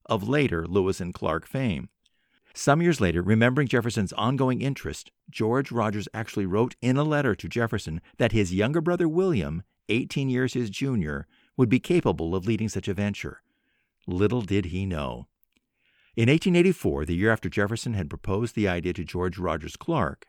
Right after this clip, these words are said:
Jefferson became the minister or ambassador to France, which meant moving to France,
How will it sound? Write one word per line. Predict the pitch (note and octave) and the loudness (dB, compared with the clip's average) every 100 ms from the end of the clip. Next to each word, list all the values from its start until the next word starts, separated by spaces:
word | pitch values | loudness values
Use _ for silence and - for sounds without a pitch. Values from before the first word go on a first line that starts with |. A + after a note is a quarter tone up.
| _ | _
Jefferson | - A#2 A2 A#2+ A2 | 0 2 2 0 0
became | A2 A#2 A2 | 0 0 0
the | G2 | 0
minister | G#2 B2+ - - - | 0 -2 -4 -6 -2
or | A2 G#2+ G#2+ | 0 0 0
ambassador | G2 B2 C#3 C3 - E2+ | -2 0 0 -2 -4 -6
to | A#2 | -6
France, | - F3+ E3+ D#2+ - - | -6 -2 -2 -2 -6 -6
which | G#2 | -2
meant | A2+ A#2+ - _ | 2 0 -2 _
moving | F2+ G2+ G2+ G2+ | -2 0 0 -2
to | G#2+ | -6
France, | - C3 D#2 - | -2 -2 -2 -6